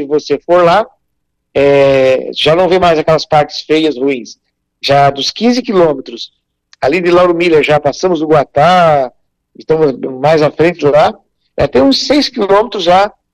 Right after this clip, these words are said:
da, de que foi colocado micro e colocado a parte de asfalto, aqueles cinco centímetros, quatro e meio, cinco centímetros de massa asfáltica. Os outros nove agora, tá o micro passado, tá,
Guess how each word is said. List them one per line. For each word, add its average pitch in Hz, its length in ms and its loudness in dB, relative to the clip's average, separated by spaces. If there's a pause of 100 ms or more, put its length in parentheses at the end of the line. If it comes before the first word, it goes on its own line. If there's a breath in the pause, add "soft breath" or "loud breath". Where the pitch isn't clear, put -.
(520)
da, 143 500 2
de - 260 -20
que - 120 -18
foi 170 120 -2
colocado 170 400 0
micro 190 500 0 (400 soft breath)
e - 80 -14
colocado 180 560 2
a 196 80 0
parte 165 320 0
de 180 80 -2
asfalto, 190 460 0
aqueles - 400 -6 (400)
cinco 180 340 -6
centímetros, 156 640 -2
quatro 147 220 0
e 147 40 -6
meio, 165 140 2
cinco - 220 -10
centímetros 160 580 -6 (400)
de 131 100 -6
massa 151 280 0
asfáltica. 135 560 -2 (560 soft breath)
Os 131 120 -6
outros 190 240 -2
nove 185 300 2
agora, 214 340 2
tá 165 220 0
o 151 60 -4
micro 165 280 -10
passado, 180 560 0
tá, 151 220 0